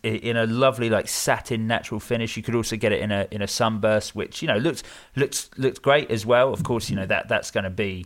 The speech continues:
um, a, a poly rather than a nitro, so it, it's, it's obviously an Epiphone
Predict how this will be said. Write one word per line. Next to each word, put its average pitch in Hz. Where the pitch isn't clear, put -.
um, 95
a, -
a 107
poly 104
rather 98
than 92
a 90
nitro, 107
so 92
it, -
it's, -
it's 101
obviously 95
an 95
Epiphone 87